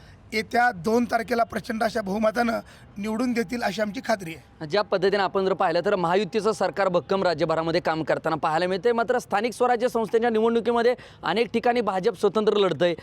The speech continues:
Speaker 2: या ठिकाणी जर आपण पाहिलं असेल तर शिवसेना शिंदे गट जो आहे तो शरदचंद्रजी पवार यांच्या राष्ट्रवादीसोबत गेला आहे, एकीकडे राष्ट्रवादी आरपीआय सोबत गेली आहे. काय नेमकं हे वातावरण असं आहे, याचा कुठं तर फटका बसेल?
Speaker 1: खरं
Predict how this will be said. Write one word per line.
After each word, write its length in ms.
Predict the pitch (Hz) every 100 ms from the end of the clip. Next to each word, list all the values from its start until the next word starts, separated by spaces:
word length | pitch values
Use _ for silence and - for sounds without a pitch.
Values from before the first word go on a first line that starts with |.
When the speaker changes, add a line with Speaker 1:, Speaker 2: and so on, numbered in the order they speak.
| - 165
Speaker 2:
या 80 |
ठिकाणी 340 | 185 208 220 220
जर 100 | 233
आपण 260 | 208 226
पाहिलं 320 | 202 202 190 196
असेल 280 | 208 208
तर 140 | 240 254 285 - -
शिवसेना 420 | - 214 247 254
शिंदे 300 | 240 226 233
गट 180 | 226 233
जो 100 | 214
आहे 200 | 233 233
तो 360 | 220 277 294 320 - -
शरदचंद्रजी 600 | - 226 226 254 240 247
पवार 260 | 220 240 233
यांच्या 200 | 233 233
राष्ट्रवादीसोबत 680 | 202 190 214 202 196 190 165
गेला 280 | 139 147 156
आहे, 120 | 254
एकीकडे 420 | 180 165 175 226 208
राष्ट्रवादी 580 | 196 180 214 165 240 233 - -
आरपीआय 340 | 240 - 240
सोबत 240 | 185 185 160
गेली 200 | 147 175
आहे. 160 | 233
काय 100 | 247
नेमकं 240 | 262 240 233
हे 140 | 233
वातावरण 520 | 202 190 185 214 220
असं 180 | 208 220
आहे, 100 | 220
याचा 160 | 202 208
कुठं 200 | 202 202
तर 60 | 190
फटका 240 | 180 220
बसेल? 200 | 220 262 - - - - - - - - - - - -
Speaker 1:
खरं 160 | 208